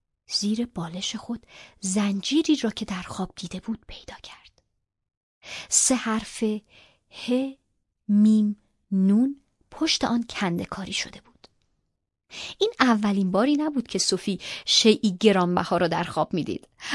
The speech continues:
اما برای اولین بار بود که آن را در بیداری پیدا می‌کرد. فریاد زد: «این دیگه خیلیه!»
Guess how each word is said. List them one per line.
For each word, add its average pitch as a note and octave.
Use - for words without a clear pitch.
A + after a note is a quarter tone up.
اما B3+
برای A3+
اولین F3+
بار A3+
بود F3
که -
آن F3+
را E3+
در E3+
بیداری F3
پیدا E3
می‌کرد. -
فریاد G3
زد: A3
«این A4+
دیگه F4+
خیلیه!» -